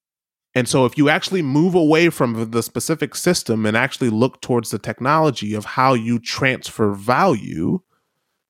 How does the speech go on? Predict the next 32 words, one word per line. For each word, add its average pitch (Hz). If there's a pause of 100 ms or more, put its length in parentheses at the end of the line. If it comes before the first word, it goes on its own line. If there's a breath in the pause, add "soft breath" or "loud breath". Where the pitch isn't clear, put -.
(760)
you 139
don't 190
have 220
to -
just 143
equate -
this 120
one 123
thing 131
to 107
this 135
one. 127 (220 loud breath)
U 185
S 202
dollar 180
sets 175
the -
premises 156
of 110
how 185
much 160
something 151
can 101
cost. - (1500)
There's 151
a 156
good 180
chance 185
that 123
within 147
our 175
lifetime, 123